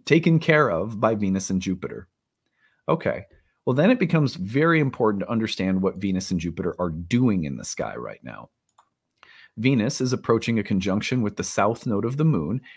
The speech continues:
and when Venus actually conjoins the south node of the moon, Venus will not only be in her own sign, but also will move into her own term. So Venus, again, is very powerful in the sky at this time.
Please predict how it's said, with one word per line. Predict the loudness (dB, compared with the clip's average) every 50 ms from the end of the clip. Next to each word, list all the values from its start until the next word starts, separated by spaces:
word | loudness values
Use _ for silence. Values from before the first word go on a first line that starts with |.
| -14 _ 0
and | 2 2 2 2
when | 2 4 4 6 6 6
Venus | 4 4 2 2 0 -2 -4 -4 -2
actually | -2 -2 -2 -2 -2 0 2 2 2 2
conjoins | 0 0 0 0 0 0 0 2 2 4 6 6 4 4 2
the | -2
south | -6 -2 0 0 0 0 0 -2
node | -4 -4 -4 -4
of | -6
the | -4
moon, | -4 -4 -2 -2 -2 -2
Venus | 0 2 2 4 4 2 2
will | 0 0
not | 0 0 0 2
only | 2 2 2 2 2
be | 0 0 0 0
in | -2 -2
her | -2 -4 -4 -2
own | -2 0 0 0 0 -2 -4 _ _ _ _ _
sign, | -8 -2 0 0 2 2 2 2 0 0
but | -2 -4 0 2
also | 4 4 4 2 2 2 2
will | 4 4 2 2
move | 2 2 2 2 2 0
into | 0 -2 -2 -2 -2 -2 -2
her | -2 -2 -4 -4 -4 -4
own | -4 -2 -2 -2 -2 -4 -6 -10 _ _ -14
term. | -6 -4 -4 -4 -4 -6 -8 -14 -18 _ _ _ _ _ _ _ _ _ _ _ _ _ _
So | 0 0 2
Venus, | 2 4 4 4 6 4 4 2 0
again, | -2 -2 0 0 2 2 2 0 0
is | -2 -2 -2 -2 -2 -2 -2 -4 -6 -8
very | -8 -2 0 0 2 2 2 0
powerful | 0 -2 -2 0 0 2 2 0 0 0 0 0 0
in | 0 0 -2 0 0
the | -2
sky | -2 -2 0 0 2 2 2
at | 0 0 -2
this | -4 -6 -6 -6
time. | -6 -4 -4 -4 -4 -6 -10 -12